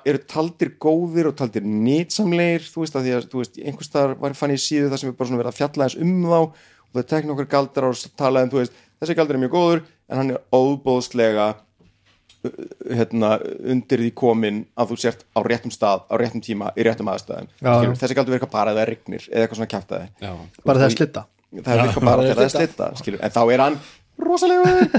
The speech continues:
Speaker 3: Já.
Speaker 1: E-, eitthvað svona, en hérna,
Speaker 2: Eldstrill
Speaker 1: einhver
Speaker 2: Knight.
Speaker 1: tíman, á einhverju tímabúti, þá það maður bara að segja bara,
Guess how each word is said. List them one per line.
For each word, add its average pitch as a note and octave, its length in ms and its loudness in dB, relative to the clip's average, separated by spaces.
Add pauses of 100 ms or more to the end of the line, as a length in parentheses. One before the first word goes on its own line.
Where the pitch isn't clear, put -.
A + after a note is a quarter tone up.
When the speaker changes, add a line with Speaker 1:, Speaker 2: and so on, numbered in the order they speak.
Speaker 3:
Já. G#2+ 180 -6 (560)
Speaker 1:
E-, - 220 -2
eitthvað F#3 300 2
svona, G2 240 -2
en C3+ 280 0 (120)
hérna, C3 600 -2 (180)
Speaker 2:
Eldstrill C3 580 -4
Speaker 1:
einhver G3 480 0
Speaker 2:
Knight. B2 80 -2
Speaker 1:
tíman, D3+ 360 0 (640)
á G#2+ 180 -10
einhverju D3+ 260 2
tímabúti, B2 400 4
þá A#2+ 180 0
það C#3+ 160 2
maður C3 120 4
bara A2+ 200 2 (520)
að - 160 -10
segja A#2+ 220 2
bara, G#2+ 220 4